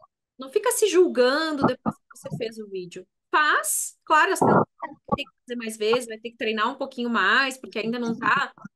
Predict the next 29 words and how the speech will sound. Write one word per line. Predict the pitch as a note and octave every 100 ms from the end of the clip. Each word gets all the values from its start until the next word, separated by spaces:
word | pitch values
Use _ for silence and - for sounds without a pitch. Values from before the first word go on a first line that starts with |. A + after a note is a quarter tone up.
| _ -
né, | G3+ G#3+ A#3+ B2+
desenvolvida | F#3+ F#3 A#3 A#3 A#3+ G#3+ B3+ D#4
pra | D4+ A#3+
fazer, | B3 G#3+ G3+ A3+ C#4+
é | A#3
normal | C4 D#4+ B3+ G#3 C#4 B3+
isso, | A3 C#4 A#3+
eu |
também | - G#3+ A#3
tive | B3+
que | A#3+
gravar | A#3 A3+ A3+ A#3 G3 E3 -
dez | A3 C#4 A#3+
vezes | B3 B3+ A#3+
o | A3
primeiro | A3 A3+ A3 G#3+
<laughs> | B3+ A#3 -
vídeo | - _ _ _
pra | D4 C#4+
sair | - E4 C4
um | E4
vídeo | C#4 D#4+ D4+
melhor, | C#4 A#3+ A3+ B3 D4+ _ _ - _ -
mas | C#4+ F#4 -
conforme | A4 G4+ F#4 A#4
a |
gente | A#4 A4 -
vai | D#4+
praticando | D4 C4+ - - A#3+